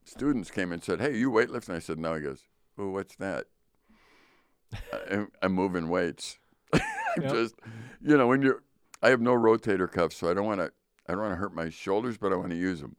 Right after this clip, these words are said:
Speaker 2: That's right.
Speaker 1: So I only put ten pounds on there, and I go back and forth and back and forth, and I, it actually is doing great stuff, and it feels good. But it's
Speaker 2: <laughs>
Speaker 1: ten pounds,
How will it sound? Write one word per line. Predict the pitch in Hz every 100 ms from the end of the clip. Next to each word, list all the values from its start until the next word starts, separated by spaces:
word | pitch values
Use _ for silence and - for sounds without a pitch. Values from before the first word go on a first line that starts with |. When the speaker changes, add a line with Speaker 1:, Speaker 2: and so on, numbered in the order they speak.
| _
Speaker 2:
That's | 120 120 -
right. | 131 107 - -
Speaker 1:
So | - - 98
I |
only | 104 117
put | 113 110
ten | - 113 107
pounds | 110 110 117
on | 90
there, | 78
and | 80
I | 71 60 -
go | 78 95
back | 90 92 95
and | 90
forth | 87 85 85
and | 80
back | 78 78 71
and | 71
forth, | 82 80 80
and |
I, | 76 73 _ _ -
it | - -
actually | 98 110 - 92
is | 73 -
doing | 85 76 -
great | - 85 85
stuff, | - 98 87
and | 73
it | -
feels | 92 90
good. | - 71 - _ - - -
But | 113
it's | 104 -
Speaker 2:
<laughs> |
Speaker 1:
ten | - 156 160
pounds, | - 147 147 123 67 -